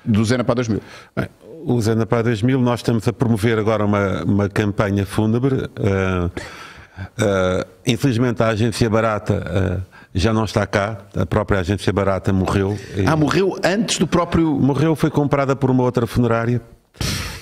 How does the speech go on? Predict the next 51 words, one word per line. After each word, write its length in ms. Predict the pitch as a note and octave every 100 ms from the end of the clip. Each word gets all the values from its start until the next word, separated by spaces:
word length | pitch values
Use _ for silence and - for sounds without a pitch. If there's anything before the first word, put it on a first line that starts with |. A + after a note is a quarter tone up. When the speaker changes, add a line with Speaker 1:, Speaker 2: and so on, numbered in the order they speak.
| -
Speaker 2:
E, 420 | C3+ B2+ B2 A#2+
hum, 420 | A#2+ A#2 A#2 B2
nós 200 | C3 C3+ -
estamos 260 | C3+ A2+
então, 440 | C3 A#2+ B2+ B2+ B2
eh, 440 | G2 F#2+ F#2+ E2+ G#2+
num 140 | G#2+
estra-, 340 | F#2 A2 G#2
num 200 | G#2 G#2+
estado 380 | G2+ - G2+ F2 F#2 F2+ F2
necrótico 640 | G2 - G2 G2 C#3 -
e, 460 | F#2+ F2+ F2+ F2+ G#2
e 20 |
estamos 360 | F#2 - G#2 F#2+
a 80 |
tentar 300 | G2+ G#2 G#2+ G2
fazer 320 | G#2+ G2 G2+
a 40 |
nossa 260 | G2 G2+ G2+
turnê 320 | G2+ F#2+ F#2+
do, 320 | F2 F2+ E2 F2+ - -
do 100 | F#2+
fim 160 | G#2
do 100 | F#2+
mundo 360 | F#2 G2 A#2+ C#3+ - - - - - - - - -
e 160 | G#2+
do 100 | G#2
fim 180 | G#2 A#2
da 100 | A2
vida 220 | G#2+ A2 A2
do 100 | F#2+
Zenapá 400 | A2 A2 A2+ A2
dois 180 | A2
mil 180 | G2+ C3
e 40 | C3+
estamos 300 | C#3+ C3 A2
a 40 |
andar 260 | B2 B2 A#2+
para 140 | -
aí 220 | A#2+ A#2+ B2
a 160 | -
dar 180 | A2+ A#2
concertos 580 | - A#2 - A#2 - -
do, 180 | C3 B2 - -
da 200 | G2 G2+
turnê 300 | A#2+ G#2+ A2+
do 100 | A2
fim 200 | A#2+ A2+
do, 300 | A2+ G#2 G2+
do 140 | G2
Zenapá. 420 | G#2 G#2 G2+ F2+